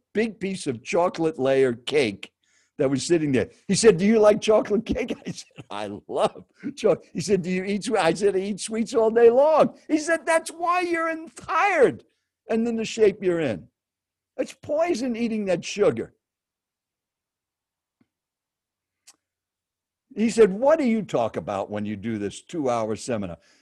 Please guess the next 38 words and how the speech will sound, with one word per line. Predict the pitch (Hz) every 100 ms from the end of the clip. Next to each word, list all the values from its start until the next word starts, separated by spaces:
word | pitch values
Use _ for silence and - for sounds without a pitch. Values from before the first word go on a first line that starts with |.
| _ -
So | - 185 175 - -
I | 139
had | 127 180 170
my | 151 143
feedback | 123 - 247 262 143 120 110
cards | - 120 117 131
that | 131 127
I | 131
was | 135 110
going | 147 175 151
to | 131
work | 120 165 196
on | 135 110 107 _ _ -
before | 127 147 147
dinner, | 127 180 185
and | 135
I | 117
pulled | 113 151 156
them | 127
out. | 131
I | 139
said, | 113 123 113 _ _ _
"Well, | 151 151
this | 143 175 170
is | 151
the | 139
feedback | - 156 127 131 123
from | 131 120
about | 123 120
the | 110
three | - 147
hundred | 127 123 113
people | 143 139 117
that | 110 92
were | 113
in | 107
the | 107
room, | 170 196 156